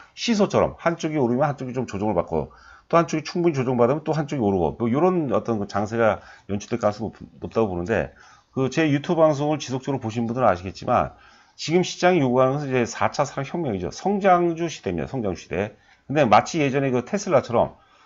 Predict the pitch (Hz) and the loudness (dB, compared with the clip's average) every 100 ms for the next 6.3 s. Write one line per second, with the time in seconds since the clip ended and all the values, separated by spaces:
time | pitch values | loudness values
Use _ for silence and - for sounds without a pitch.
0 | _ _ _ 117 113 110 - 208 190 175 | _ _ _ 2 2 2 0 2 4 4
1 | 170 160 156 127 113 120 113 113 135 107 | 0 2 4 4 4 2 2 2 -2 -2
2 | 92 90 85 82 - 180 170 147 127 113 | -2 0 0 0 0 0 2 -2 0 0
3 | - 175 170 156 147 92 131 131 90 104 | 0 -4 -4 -6 -4 -6 -4 2 2 2
4 | 98 98 139 117 113 107 98 - - _ | -2 -4 -4 -2 -2 -2 -4 -8 -20 _
5 | - 131 117 92 107 104 131 107 - 85 | -8 0 4 4 2 -2 -2 -2 -4 -6
6 | 87 71 - | -4 -4 -6